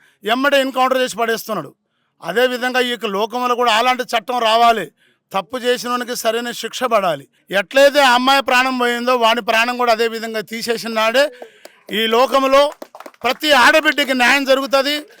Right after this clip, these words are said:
ప్రతి ఆడబిడ్డ కనేవాడే కానీ, పెంచిన వాడు అల్లార ముద్దుగా పిల్లల్ని పెంచి పెద్ద చేసి,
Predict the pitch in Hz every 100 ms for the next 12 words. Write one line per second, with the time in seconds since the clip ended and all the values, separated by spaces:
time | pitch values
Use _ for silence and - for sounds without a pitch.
0 | - - - - 269 302 294 254 311 311
1 | 294 285 262 285 285 277 277 254 254 277
2 | 208 240 285 285 277 269 262 240 262 277
3 | 262 247 254 247 247 262 269 247 175 254
4 | 269 269 196 240 285 277 262 - 277